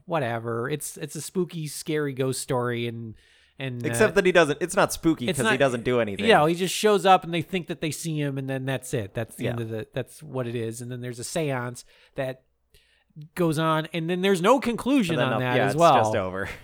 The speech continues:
Speaker 1: And then it just ends and you're like, "They should have brought the Fonz into this."
Speaker 2: Yeah, why didn't he c-, exercise all the planes?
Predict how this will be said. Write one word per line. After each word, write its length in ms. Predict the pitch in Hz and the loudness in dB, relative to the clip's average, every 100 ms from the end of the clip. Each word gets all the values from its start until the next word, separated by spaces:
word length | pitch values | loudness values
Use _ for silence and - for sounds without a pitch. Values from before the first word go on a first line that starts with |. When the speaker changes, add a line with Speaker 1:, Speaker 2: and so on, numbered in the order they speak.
| - _ _ _ - | -20 _ _ _ -2
Speaker 1:
And 100 | 180 | 2
then 80 | 214 | 2
it 40 | |
just 180 | 202 196 | 2 4
ends 440 | 214 160 104 98 | 4 2 -2 -4
and 80 | 139 | -2
you're 140 | 143 | 2
like, 280 | 139 135 131 - - - - - - - - - - _ _ - | 2 2 0 -6 -10 -12 -16 -20 -20 -20 -20 -20 -20 _ _ -14
"They 80 | 101 | -8
should 160 | - | -6
have 80 | 127 | -2
brought 160 | 135 131 | -2 -4
the 60 | |
Fonz 380 | - 135 143 131 | -4 -2 -2 -2
into 120 | 131 | -4
this." 460 | 120 285 311 - - | 0 2 2 -2 2
Speaker 2:
Yeah, 180 | 208 175 | 4 6
why 160 | 131 | 6
didn't 220 | 156 180 | 6 4
he 140 | 170 233 | 2 -2
c-, 120 | 240 - | 0 6
exercise 640 | 160 - 143 151 123 110 | 6 4 0 4 4 4
all 100 | 110 | 0
the 80 | 104 | -2
planes? 560 | - 113 98 95 - | -2 -2 -2 -6 -10